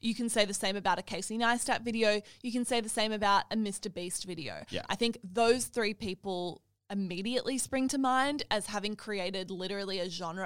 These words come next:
Speaker 1: of their own on the platform.
Speaker 2: Yeah.
Speaker 1: Um, more so than even people like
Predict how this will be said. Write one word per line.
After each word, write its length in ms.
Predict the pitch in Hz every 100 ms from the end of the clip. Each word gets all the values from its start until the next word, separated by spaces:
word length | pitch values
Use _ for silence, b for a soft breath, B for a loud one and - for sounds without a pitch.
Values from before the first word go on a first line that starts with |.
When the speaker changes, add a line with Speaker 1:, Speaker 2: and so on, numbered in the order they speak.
| 87
Speaker 1:
of 100 | 175
their 180 | 160 -
own 380 | - 156 185 285
on 220 | - 208
the 40 | 190
platform. 600 | - 151 - 202 233 311 403 b
Speaker 2:
Yeah. 140 | - - _ _
Speaker 1:
Um, 320 | 196 185 175
more 180 | - 240
so 220 | 262 320
than 160 | 294 262
even 260 | 196 196 202
people 280 | 190 196 185
like 180 | 156